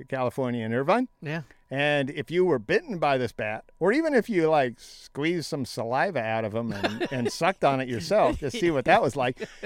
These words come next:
Speaker 1: you might have rabies. And you don't wait around for the symptoms, because when you get the symptoms, you're dead.
Speaker 2: Ugh.
Speaker 1: So if something like that happened to you,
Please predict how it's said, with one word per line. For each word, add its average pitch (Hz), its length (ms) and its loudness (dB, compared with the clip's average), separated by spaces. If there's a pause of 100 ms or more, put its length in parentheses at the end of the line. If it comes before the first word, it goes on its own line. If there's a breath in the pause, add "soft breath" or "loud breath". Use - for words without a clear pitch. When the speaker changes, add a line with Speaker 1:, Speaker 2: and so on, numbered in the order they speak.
Speaker 1:
you 226 160 2
might 190 220 6
have 180 160 6
rabies. 190 540 2 (460 soft breath)
And 160 320 2
you 165 120 2
don't 240 180 10
wait 202 160 8
around 196 340 4
for 180 140 0
the 135 80 0
symptoms, 151 500 0
because 147 320 2
when 156 140 2
you 233 100 0
get 196 160 2
the 165 120 -4
symptoms, 202 500 -2 (240)
you're 175 160 6
dead. 170 460 6
Speaker 2:
Ugh. 107 180 -18 (140)
Speaker 1:
So 147 260 4
if 139 180 2
something 214 280 2
like 202 160 4
that 202 160 4
happened 220 280 0
to 165 60 0
you, 160 320 0